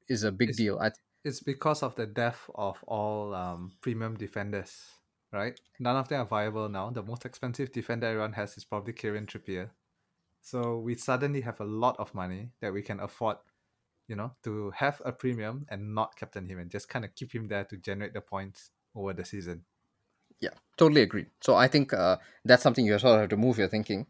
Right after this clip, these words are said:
Speaker 1: I don't think that Arsenal defense has been particularly bad going into the break, but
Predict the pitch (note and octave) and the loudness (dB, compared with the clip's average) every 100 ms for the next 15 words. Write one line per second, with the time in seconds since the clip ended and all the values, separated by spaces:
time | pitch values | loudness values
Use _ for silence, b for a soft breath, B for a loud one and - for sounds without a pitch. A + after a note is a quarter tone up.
0 | _ _ _ _ _ _ - - E3 G3 | _ _ _ _ _ _ 0 8 10 12
1 | C4 C#4 A3 B2 - A#2 - D3 A#2+ C#3 | 10 6 4 4 4 2 2 2 4 2
2 | C3 F#2+ G#2 G2 A#2 C3+ B2 F2+ A2+ A#2+ | 2 0 -2 0 -2 2 0 2 8 10
3 | A#2+ A#2 b b b A#2 A#2+ B2 C#3 D3 | 8 6 b b b 6 6 6 2 4
4 | D#3+ F#2+ E2+ F#2+ G#2+ - - _ _ _ | 4 2 2 2 2 -4 -20 _ _ _
5 | _ _ _ _ - B2+ C3 | _ _ _ _ 6 10 10